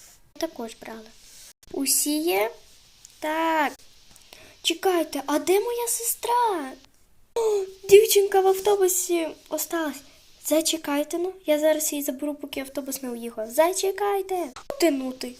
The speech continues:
ти не в автобусі. Так, ти чому там залишилась?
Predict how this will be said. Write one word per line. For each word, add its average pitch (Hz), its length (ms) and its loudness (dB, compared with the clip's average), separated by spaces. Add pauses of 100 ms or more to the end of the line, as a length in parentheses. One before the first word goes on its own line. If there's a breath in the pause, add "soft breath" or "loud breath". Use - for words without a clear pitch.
(120)
ти 359 120 -2
не 392 120 0
в 403 80 -2
автобусі. 233 760 -4 (400)
Так, - 200 -2 (360)
ти 302 140 -4
чому 320 300 0
там 320 300 0
залишилась? 269 680 -8